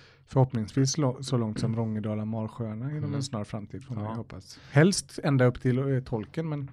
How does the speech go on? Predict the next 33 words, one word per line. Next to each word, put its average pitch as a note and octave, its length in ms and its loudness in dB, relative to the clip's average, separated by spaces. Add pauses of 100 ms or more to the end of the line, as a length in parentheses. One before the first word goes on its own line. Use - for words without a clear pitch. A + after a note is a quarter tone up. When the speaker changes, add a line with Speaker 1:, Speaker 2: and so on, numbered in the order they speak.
Speaker 2:
Ja. A#2 240 -4 (360)
Speaker 1:
det, C#3 380 -2
det C3+ 280 -2
kan C#3+ 140 -4
man C#3+ 100 -4
ju, C#3+ 160 -2 (360)
får, F3 100 -10
kan E3+ 120 0
man E3+ 60 2
ju D3+ 40 2
hoppas, C#3 300 -2
men C3+ 160 2
Speaker 2:
Ja. G#2+ 300 -2 (340)
Nej, G#2 320 2
det G2 100 0
hade G2+ 160 -2
varit G2 200 -4
väldigt F#2+ 220 -4
kul - 180 -6
att, G#2 60 -2
Speaker 1:
Mm. C#3+ 140 -2
Speaker 2:
att - 60 -6
kunna G2 240 -4
få F#2+ 100 -10
in, G2 280 -10
eh, G#2+ 180 -10
lite, - 540 -8 (500)
ja, A#2+ 120 -6
och A2 340 -6
få, G#2+ 240 -10
få A2+ 160 -2
upp, A2 340 -8
eh, B2 400 -2